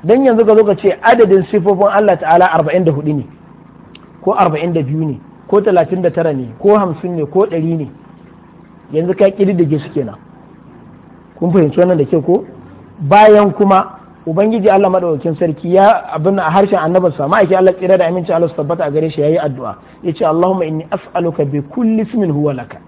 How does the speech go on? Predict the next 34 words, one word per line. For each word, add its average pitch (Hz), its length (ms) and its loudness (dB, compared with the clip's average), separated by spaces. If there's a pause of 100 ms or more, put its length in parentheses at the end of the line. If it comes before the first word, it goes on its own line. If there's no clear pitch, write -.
(1300)
Sammaita 196 420 2
bihi 160 240 -2
nafsak, 165 340 -6 (560)
aw 202 140 6 (100)
anzaltahu 180 540 0
fi 170 100 -4
kitabik, 170 440 0 (360)
aw 214 160 4
allamtahu 196 560 2
ahadan 233 560 -2 (220)
min 165 120 -4
khalqik, 165 380 -4 (200)
aw 185 200 0
ista'sarta 214 680 -2
bihi 185 160 -4
fil 196 160 -4
ilmi 208 260 -2
al-ghaibi 214 400 0 (380)
indak." 180 280 -2 (240)
Wanda 185 220 -2
ke - 80 -6
wannan 220 320 2
duk 226 160 -2
yana 233 380 2
fayyace 214 340 2
mana 208 220 2
sunayen 208 340 4
wa 185 160 2 (600)
Allah 190 260 4
Maɗaukakin 151 400 0
Sarki, 143 260 -6
kuma 208 200 -4
kowanne 240 480 0
suna 247 340 0